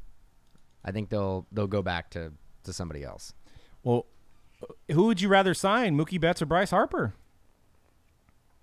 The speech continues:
Speaker 1: I think they'll go
Speaker 2: Everybody's talking about Bryce. I know, I know Mookie Betts isn't a free agent, but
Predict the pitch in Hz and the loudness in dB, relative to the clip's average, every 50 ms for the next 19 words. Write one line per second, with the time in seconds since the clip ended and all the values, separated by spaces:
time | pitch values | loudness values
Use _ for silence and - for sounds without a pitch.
0 | _ - - _ _ - - - - - - - - - - - - - - _ | _ -20 -20 _ _ -20 -20 -20 -20 -20 -20 -20 -20 -20 -20 -20 -20 -20 -20 _
1 | _ - - - 156 185 165 - 135 131 190 214 233 262 254 - 233 247 240 240 | _ -20 -14 -8 -6 -6 -4 -2 -2 2 2 6 8 8 8 10 8 8 10 10
2 | 208 175 214 220 185 185 214 214 226 214 185 190 220 214 202 202 180 180 180 175 | 10 10 10 8 8 8 8 8 8 8 8 6 6 8 8 8 8 8 4 4
3 | - 156 139 143 123 110 - 151 147 160 185 180 143 113 123 110 | 4 4 2 2 2 2 0 0 0 0 0 0 -2 -2 -4 -6